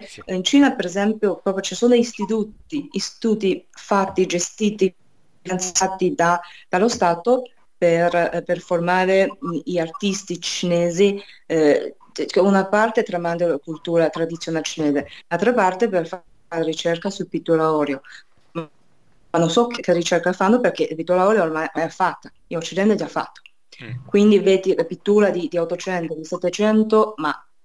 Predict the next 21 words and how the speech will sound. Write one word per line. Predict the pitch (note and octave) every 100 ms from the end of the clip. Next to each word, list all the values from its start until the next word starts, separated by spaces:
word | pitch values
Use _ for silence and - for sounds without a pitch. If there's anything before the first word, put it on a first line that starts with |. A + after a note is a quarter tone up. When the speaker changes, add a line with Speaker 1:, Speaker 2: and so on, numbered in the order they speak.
| _ -
Speaker 2:
stanno | - - E3+
anche | E3+ E3
studiando. | - D#3 C3 - - - _
Però | - - -
questa | F#3 E3+
è | F3 F3+
una | F3+
tipica, | F3+ A3+ G#3 - -
eh, | E3+
situazione | E3+ - - _ G#3 A3+
da | A3 E3
chi | -
lavora | D#3+ D3 D#3+
dentro | D#3 F3 E3+ E3+
il |
sistema | D#3+ D#3 - D3 C#3
T | -
G | C#3+ C#3
N. | C3 G#2+ - _ - - - - - -
Invece | F3 E3+ G3+ G#3+ A3 _ _ _ _ _ _ _ _
Speaker 1:
Mhm. | D#3+ D3 B2+